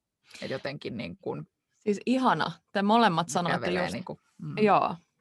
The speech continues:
Speaker 2: Te molemmat sanoitte just sitä, mistä, mist-, mitä mä arvostan lähtökohtaisesti ihmisessä, että osaa, ei se ole niinku automaattista, että osaa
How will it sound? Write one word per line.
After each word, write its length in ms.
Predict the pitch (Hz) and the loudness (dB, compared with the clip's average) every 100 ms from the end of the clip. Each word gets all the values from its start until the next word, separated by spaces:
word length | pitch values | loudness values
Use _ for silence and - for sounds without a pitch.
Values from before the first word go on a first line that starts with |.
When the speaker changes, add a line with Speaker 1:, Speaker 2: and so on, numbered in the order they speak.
| _ | _
Speaker 2:
Te 100 | 196 | 0
molemmat 400 | 208 214 170 160 | 4 4 2 0
sanoitte 400 | 170 160 160 160 | -2 -2 -4 -4
just 260 | 165 - - | -4 -4 -6
sitä, 200 | 156 151 | -4 -4
mistä, 420 | 156 - 156 156 - - - - _ - - | -6 -4 -4 -4 -8 -20 -20 -20 _ -20 -8
mist-, 500 | 160 156 160 - _ _ - 208 185 180 175 170 170 | -2 -2 -2 -6 _ _ -14 -6 -2 0 0 2 2
mitä 320 | 170 220 185 165 | 4 4 4 4
mä 120 | 165 | 4
arvostan 640 | 190 190 165 165 - 165 | 6 6 4 0 -2 0
lähtökohtaisesti 960 | 175 170 180 190 190 - 160 160 - - | 0 0 -4 0 0 0 -6 -6 -8 -4
ihmisessä, 600 | 175 175 160 165 - 151 147 | -4 -4 -6 -6 -6 -2 -2
että 240 | - - - | -2 -4 -2
osaa, 640 | 185 - 165 156 147 151 - - - - - _ _ - | 0 4 4 6 4 2 -2 -20 -20 -20 -20 _ _ -2
ei 120 | 220 247 | 2 4
se 120 | 285 | 6
ole 120 | 262 | 8
niinku 320 | 233 226 226 | 8 6 6
automaattista, 840 | 240 254 226 170 151 170 165 - 151 | 8 8 6 2 0 -2 -6 0 0
että 140 | 160 - | 0 -2
osaa 580 | 165 175 156 156 147 | -2 2 4 6 4